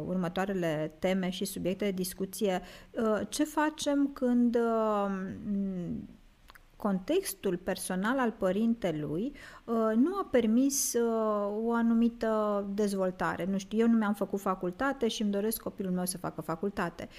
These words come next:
Uh, eu nu am făcut, uh, limbi străine, îmi doresc copilul meu să știe trei limbi străine.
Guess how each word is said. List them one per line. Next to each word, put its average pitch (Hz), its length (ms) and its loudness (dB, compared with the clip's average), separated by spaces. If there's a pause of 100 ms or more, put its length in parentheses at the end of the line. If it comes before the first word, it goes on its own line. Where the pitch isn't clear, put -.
(240)
Uh, 202 340 2
eu 254 220 6
nu 226 160 4
am 214 180 4
făcut, 190 680 -2
uh, 175 280 2
limbi 202 180 2
străine, 247 500 2
îmi 220 140 2
doresc 208 280 0
copilul 190 360 -2
meu 196 220 0
să 175 160 -4
știe 180 500 -2
trei 190 140 0
limbi 170 200 0
străine. 151 540 -6